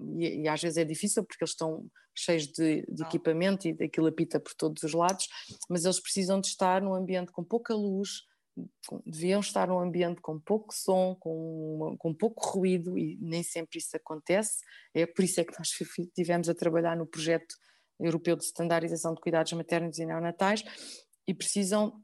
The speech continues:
Speaker 1: de ter, estar em contenção, eh,
Speaker 2: Uhum.
Speaker 1: pronto, precisam muito do leite da mãe, do cheiro da mãe, do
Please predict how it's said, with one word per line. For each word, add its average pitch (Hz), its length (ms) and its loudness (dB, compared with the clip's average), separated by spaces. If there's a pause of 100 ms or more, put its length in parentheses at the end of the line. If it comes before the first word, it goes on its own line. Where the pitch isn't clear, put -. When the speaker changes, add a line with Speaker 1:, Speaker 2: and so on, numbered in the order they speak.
Speaker 1:
de 175 180 -8
ter, 208 240 2
estar 208 200 2
em 190 80 0
contenção, 175 1200 -4
eh, 156 200 -8 (500)
Speaker 2:
Uhum. 190 180 -12
Speaker 1:
pronto, 147 220 -8
precisam 170 360 -4
muito 190 480 2
do 160 140 0
leite 165 320 0
da 151 100 0
mãe, 190 480 0
do 170 120 -2
cheiro 165 440 0
da 151 140 -2
mãe, 160 320 -2
do 151 100 -2